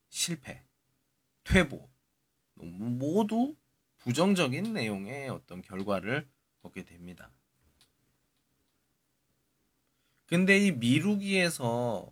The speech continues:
내가 그 행동을 어떻게 하느냐에 따라서 이 미루기가 역전이 돼서 성공으로 가는 경우도 있어요.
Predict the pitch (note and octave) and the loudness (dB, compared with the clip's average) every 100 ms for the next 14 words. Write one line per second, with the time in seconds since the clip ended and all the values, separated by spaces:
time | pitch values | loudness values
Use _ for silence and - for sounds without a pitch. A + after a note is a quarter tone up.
0 | _ G2 C3+ D3+ C#3+ - D#3 D#3 D3+ E3 | _ 2 4 4 2 -2 -2 0 0 0
1 | A#3+ A#3 A3+ G#3+ G#3 A#2+ G#2+ B2+ G3 G3 | 2 2 0 0 -2 -2 -2 -4 -4 -4
2 | - F#3 F3+ E3 D3 C#3+ B2 A2 G#2 - | 0 0 0 -2 -6 -6 -6 -6 -6 -2
3 | A#2 A#2+ G2+ F2+ C3 A2 - _ _ _ | 4 4 4 0 0 -2 -2 _ _ _
4 | _ _ _ _ _ _ _ _ _ _ | _ _ _ _ _ _ _ _ _ _
5 | - D#3+ A#2+ C#3+ E3+ E3 D3 C3+ D3 F#3 | -8 -4 0 0 0 -4 -2 4 4 4
6 | - _ _ _ _ _ _ _ _ _ | -2 _ _ _ _ _ _ _ _ _
7 | _ _ - G2 - - E3 D#3 D3 A#2+ | _ _ -6 -6 -6 -4 0 0 0 -2
8 | G#2 F#2+ A2 B2+ _ _ - A#3 A#3 A#3+ | -2 -8 -12 -16 _ _ -6 -2 2 2
9 | G#3+ F#3 D3 B2 A2 F#2 E2 D#2+ A2 G#2 | 4 4 2 0 -2 -8 -14 -16 -16 -16
10 | - | -18